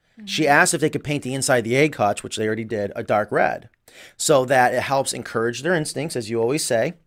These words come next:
Speaker 2: Yes.
Speaker 1: And make it a little bit darker in there to help encourage your instincts to go in there and lay.
Speaker 2: Mm-hmm. I think that's great.
Speaker 1: Yeah, so I wanted to show them, show you guys out there that. And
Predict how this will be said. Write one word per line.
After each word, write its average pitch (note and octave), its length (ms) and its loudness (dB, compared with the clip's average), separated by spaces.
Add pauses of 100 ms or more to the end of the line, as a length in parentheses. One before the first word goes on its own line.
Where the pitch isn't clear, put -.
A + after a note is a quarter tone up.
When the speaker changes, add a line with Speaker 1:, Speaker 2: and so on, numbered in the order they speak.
(300)
Speaker 2:
Yes. D#3 300 -16
Speaker 1:
And A#2 840 2 (520)
make C3 240 -2
it A2 60 0
a G#2+ 40 0
little C#3+ 220 4
bit B2 140 0
darker B2 400 0
in F#2 140 -6
there D2+ 300 -12 (100)
to G#2 100 -8
help G#2+ 420 0
encourage G2+ 420 -8
your G2+ 80 -8
instincts G#2 340 -10
to G#2 60 -10
go G2+ 140 -6
in G2 80 -8
there G2+ 100 -6
and F#2+ 80 -8
lay. C#3+ 160 -6
Speaker 2:
Mm-hmm. G#3+ 300 -12 (160)
I F#3+ 100 -10
think G3 180 -20
that's F3+ 200 -20
great. A#3 340 -20
Speaker 1:
Yeah, E2+ 220 -8
so G2+ 140 -4
I A2+ 80 2
wanted A#2+ 200 2
to A2 60 -6
show G2+ 280 0
them, F#2 360 -8 (520)
show F2+ 200 -4
you F#2+ 160 -4
guys E2 260 -2
out C2+ 160 -6
there E2 160 -6
that. D#2 300 -4
And D2+ 240 -12